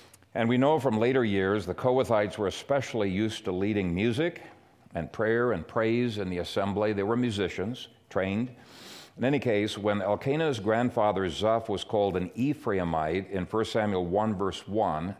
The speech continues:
he's not from the tribe of Ephraim by blood. He's a citizen of Ephraim. He was living in Ephraim, but he's clear he was a Levite.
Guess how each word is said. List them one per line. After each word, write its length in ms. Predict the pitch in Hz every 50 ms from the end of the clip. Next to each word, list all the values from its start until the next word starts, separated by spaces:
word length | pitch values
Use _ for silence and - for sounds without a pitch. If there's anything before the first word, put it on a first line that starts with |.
| - -
he's 260 | - 95 101 90 78
not 280 | 107 131 147 165 - -
from 180 | - 117 104
the 80 | 92 90
tribe 800 | - - - - - - 135 131 143 156 147 135 123 110 101 98 -
of 180 | 98 98 90 - -
Ephraim 500 | 120 117 104 - - 110 101 98 95 90
by 160 | 80 87 85
blood. 680 | 73 67 87 107 117 135 139 117 87 78 78 85 98 - -
He's 220 | 98 120 113 101
a 100 | 120 113
citizen 800 | 104 - - - - 175 180 170 151 107 87 90 80 73 71 69 -
of 140 | 87 82 85
Ephraim. 400 | 90 92 82 - 90 78 73 76
He 80 | 92 104
was 220 | 101 107 104 92
living 580 | 101 107 113 131 160 147 127 113 98 90 87 -
in 160 | 85 90 90
Ephraim, 480 | 73 85 90 85 - 92 85 85 82
but 100 | 82 87
he's 160 | 90 82 - -
clear 480 | - - - 170 175 139 90 85 87
he 120 | 82 101 107
was 240 | 98 104 95 87
a 40 | 92
Levite. 600 | 87 85 92 104 104 80 82 69 67 78 78 -